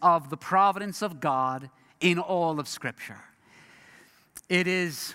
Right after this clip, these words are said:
where Joseph says to his brothers, "As for you,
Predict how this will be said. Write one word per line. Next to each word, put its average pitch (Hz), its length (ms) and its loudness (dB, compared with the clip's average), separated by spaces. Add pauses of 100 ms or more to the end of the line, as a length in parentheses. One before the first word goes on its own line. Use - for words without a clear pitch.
where 185 240 4
Joseph 202 540 -2
says 214 320 0
to 214 180 -4
his 185 220 0
brothers, 202 580 2
"As 220 380 4
for 196 200 -8
you, 226 560 0